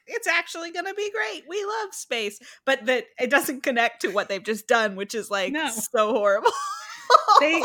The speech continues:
Speaker 2: like, so much of their crew must have died.
Speaker 1: Yep.
Speaker 2: Yeah, it, it didn't come together for me. I appreciate that that's the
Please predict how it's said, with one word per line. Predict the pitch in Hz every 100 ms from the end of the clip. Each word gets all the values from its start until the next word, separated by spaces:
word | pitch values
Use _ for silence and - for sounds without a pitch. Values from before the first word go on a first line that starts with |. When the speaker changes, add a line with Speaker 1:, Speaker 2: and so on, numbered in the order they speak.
| 277
Speaker 2:
like, | 269
so | - - 262 277
much | 294 285
of | 294
their | 277 262
crew | - 233 240
must | 226 196 -
have | 226 196
died. | 175 170 151 151 165 254 - 349
Speaker 1:
Yep. | 247 240 - _ _ _
Speaker 2:
Yeah, | - 185 170
it, | 175 175
it | 202 180
didn't | 180 170 170 160
come | 190 165
together | 165 156 156 156 151
for | 156
me. | 156
I | 156
appreciate | 156 - 220 220 214
that | 190
that's | 190 165
the | 165 156